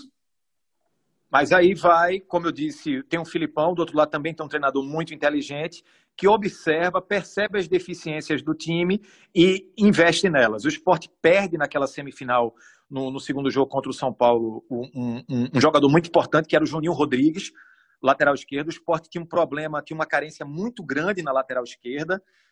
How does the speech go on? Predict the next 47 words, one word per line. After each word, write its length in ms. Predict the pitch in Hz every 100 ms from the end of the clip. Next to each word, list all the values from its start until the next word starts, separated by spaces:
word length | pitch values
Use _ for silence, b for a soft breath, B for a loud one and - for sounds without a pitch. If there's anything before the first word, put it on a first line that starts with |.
| _ -
e 320 | 277 294 302
o 80 | 320
Juninho 280 | 196 170 170
não 140 | 240
pode 300 | 214 175 160
jogar, 420 | 190 180 147 156 208 _ _ _
e 80 | 190
o 60 |
Leão 300 | 240 214 170
se 180 | 180 240
viu 200 | 180 190
obrigado 540 | 208 226 147 131 151 160
a 40 |
escalar 580 | 170 - 156 131 139 -
o 80 | 214
Ivaldo, 580 | 269 160 151 151 156 240 _ -
que 80 |
era 80 | 233
um 60 | 226
lateral 400 | 233 220 185 185
que 80 | 170
tinha 180 | 196 170
vindo 280 | 143 180
pra 160 | - 180
compor 420 | - 190 - 196
o 40 | 185
elenco 340 | 131 147 -
tão 160 | - 143
somente, 480 | - 120 135 185 139
um, 180 | 113 -
ele 120 | 120
tinha 120 | - 143
jogado 320 | 143 135 -
pelo 160 | 139
Central. 600 | 127 160 135 127 127 180 _ _ - -
É, 80 | 143
o 60 | 165
Iva-, 180 | 175 185
o 80 | 190
Ivaldo 240 | 185 180
foi, 240 | 160 233 233 _ -
foi, 180 | 226 -
foi 140 | - 226
titular 380 | 247 226 196 226
naquele, 440 | - 175 151 127
naquele 360 | 135 135 151 131
jogo, 400 | 135 147 160